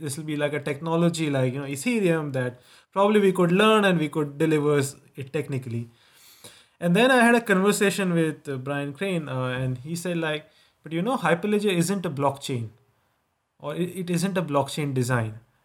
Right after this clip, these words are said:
And I was like, "Wow, I didn't know that." So if it i-, isn't a blockchain design, then what is it, <laughs> right?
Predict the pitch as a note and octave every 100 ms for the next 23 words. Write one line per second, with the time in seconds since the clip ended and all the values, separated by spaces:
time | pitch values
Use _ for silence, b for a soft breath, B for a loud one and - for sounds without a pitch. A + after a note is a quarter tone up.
0 | _ C#3 D3 C#3+ C#3+ C3 - _ - B2+
1 | C#3 D3 B2 C#3+ E3+ G3+ D3+ G3 G3+ B2
2 | A2+ C3 - F3+ E3+ F3+ F#3 A#3 A3+ G#3
3 | F#3+ F#3+ G3 B3 F#3 F3 F3+ - G#3+ E3+
4 | F3 F#3+ F3 F3+ F3 F3+ F3+ G#3 C#3 B2
5 | A#2 - C#3